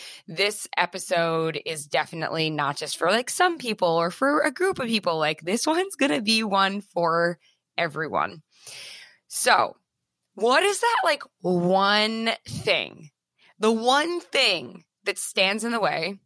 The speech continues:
of everything we ever try to do? It's really hard to cultivate.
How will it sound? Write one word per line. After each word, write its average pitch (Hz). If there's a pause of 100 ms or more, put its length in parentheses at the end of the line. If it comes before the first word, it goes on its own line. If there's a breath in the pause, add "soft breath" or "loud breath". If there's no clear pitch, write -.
(1000)
of 180
everything 175
we 165
ever 156
try 151
to 151
do? - (1900)
It's 165
really 175
hard 156
to 160
cultivate. -